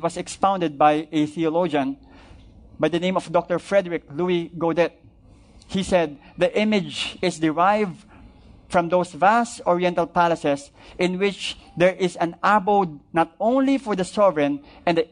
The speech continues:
heir to the throne, but also for all the sons of the king, however numerous they may be." Ang galing, ano? Palakpakan naman natin ang Panginoon.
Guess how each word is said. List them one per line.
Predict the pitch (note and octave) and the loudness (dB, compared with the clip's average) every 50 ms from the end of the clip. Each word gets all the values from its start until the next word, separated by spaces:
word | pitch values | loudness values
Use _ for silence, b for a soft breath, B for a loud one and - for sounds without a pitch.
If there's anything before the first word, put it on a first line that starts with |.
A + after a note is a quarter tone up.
| - | -2
heir | F#3+ G3+ G3+ F3+ D#3+ D3 | 0 2 4 4 4 2
to | - E3+ | 0 -4
the | D3+ D3 - | -6 -6 -6
throne, | - E3 F3+ D#3+ C#3 C3 C3 C3+ - - B B B B | -2 0 0 2 2 0 -2 -6 -8 -12 B B B B
but | - E3+ E3 - - | 2 2 2 2 2
also | F3 F3+ F#3+ G#3 F#3+ - F3 D3+ D3+ C#3+ | 4 6 6 4 2 -2 0 0 0 0
for | - - E3 D#3+ E3 - F3+ | -2 0 0 0 0 2 2
all | F#3 F#3+ G3 G3+ | 4 4 4 4
the | G3 F#3 F#3 - | 2 0 -4 -4
sons | - G#3+ G3 E3+ D#3+ D3+ - | -2 0 0 0 0 -4 -4
of | - E3 | -6 -4
the | C#3+ C#3+ - | -4 -4 -4
king, | G#3+ G3 E3 C#3+ D3 D3 C#3+ B B B B B - | -2 -2 0 0 0 -2 -6 B B B B B 2
however | D#3+ D#3 - E3+ E3 D3+ D#3+ D#3+ | 2 2 4 0 -2 0 0 -2
numerous | D#3 D#3+ E3+ F3+ G3+ F#3+ F3+ D#3 D3 C#3+ - - - - - - - - | -2 -2 -4 -2 -2 0 0 0 -2 -2 -4 -10 -16 -16 -18 -16 -8 -2
they | D3+ D#3 D3+ | -2 0 0
may | C#3+ C#3 C3+ | 0 0 0
be." | C#3+ C#3 B2+ G#2+ - - - - - B B B B B - - - - - - - - - - - - - - - - - | 0 -2 -4 -4 -14 -20 -20 -20 -20 B B B B B -20 -20 -20 -20 -20 -20 -20 -20 -20 -20 -20 -20 -20 -20 -20 -10 -8
Ang | C#3+ C3+ | -4 0
galing, | D#3+ F3 F#3+ A3+ A3 F#3 | 0 0 0 0 -2 0
ano? | E3+ F#3+ G#3+ G#3+ - - - - - | 0 0 -2 -2 -10 -16 -18 -6 -2
Palakpakan | G3 F#3+ F#3+ F#3 - G3 G3+ G3 | 0 0 0 0 0 -2 0 0
naman | G3 G3 F#3+ | 0 2 2
natin | F#3+ F#3+ G#3 F#3+ | 2 2 0 -6
ang | F3+ | -2
Panginoon. | - F#3+ F3+ F3 F3+ F3+ F3 F3 D3 | -2 -2 -2 0 4 4 4 4 2